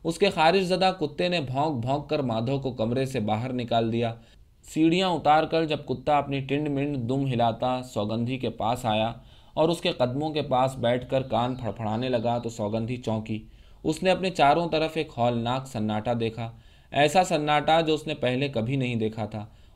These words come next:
اسے ایسے لگا کہ ہر شے خالی ہے، جیسے مسافروں سے لدی ہوئی ریل گاڑی سب اسٹیشنوں پر مسافر اتار کر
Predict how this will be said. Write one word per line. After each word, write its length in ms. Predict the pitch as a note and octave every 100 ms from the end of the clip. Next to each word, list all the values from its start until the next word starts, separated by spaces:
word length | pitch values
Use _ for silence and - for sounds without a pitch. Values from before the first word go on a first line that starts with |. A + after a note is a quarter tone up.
| -
اسے 240 | A#2+ D3+
ایسے 280 | A#2+ A#2 D3
لگا 340 | C3 A#2+ B2+
کہ 120 | B2
ہر 220 | B2 C3 C#3+
شے 240 | - B2+
خالی 460 | B2+ G2+ A2+ B2+ B2
ہے، 100 | B2 - - -
جیسے 260 | D3 D#3 F#3
مسافروں 600 | E3 C#3+ C3+ C3+ D#3 E3
سے 120 | D#3+
لدی 280 | B2 A#2 C3+
ہوئی 240 | C#3 C3+
ریل 280 | A2 A#2+ C#3 A#2
گاڑی 320 | G#2+ A#2+ B2+
سب 240 | B2+ C#3
اسٹیشنوں 560 | C3 C3+ A2+ B2 B2 B2+
پر 140 | B2+
مسافر 480 | A#2 A2 A#2 A#2 B2
اتار 320 | A2+ A2+ A#2+ A#2+
کر 220 | B2